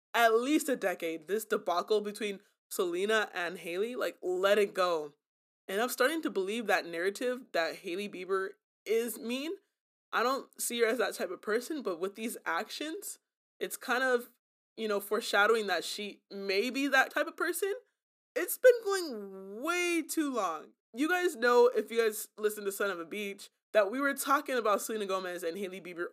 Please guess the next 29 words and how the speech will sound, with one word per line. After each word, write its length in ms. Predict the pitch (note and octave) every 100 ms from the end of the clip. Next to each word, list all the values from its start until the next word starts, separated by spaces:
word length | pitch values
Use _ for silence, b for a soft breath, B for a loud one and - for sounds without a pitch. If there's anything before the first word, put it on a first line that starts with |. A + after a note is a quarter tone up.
| _
all 580 | G3 F#3+ F#3+ F#3 F#3+ F3 -
last 560 | F3 D#3+ D#3+ D#3+ - _ _ _ _
season. 600 | - G#3+ G#3+ E3 C#3+ - _ _ _ -
All 180 | C#4 G4+
this 480 | G#4 G#4 - - - _
started 340 | C#4 C#4 A#3+ -
over 240 | B3 C4 G#3
a 100 | D#3
man, 460 | F#3+ A#3 F3+ E3
guys. 360 | F3 E3+ E3 -
It's 140 | - G4+
only 340 | D#4 D#4 G3+ _
Justin 400 | B3 D4 - C#4
Bieber. 480 | - A3+ F3+ E3 D3 - -
And 280 | B3 C4 C4
look 180 | C#4+ -
where 140 | D4
we 100 | C#4
are 160 | A3+ G#3+
now. 300 | F3+ E3 -
It's 160 | B3
not 100 | D4+
even 120 | D4+ A#3+
about 200 | G#3+ A#3+
him 100 | F#3
anymore. 360 | F3+ E3 D#3+
It's 180 | - F3+
about 320 | A#3+ F#3+ C3+
drama. 640 | - D3+ F3 F#3+ D#3+ D3+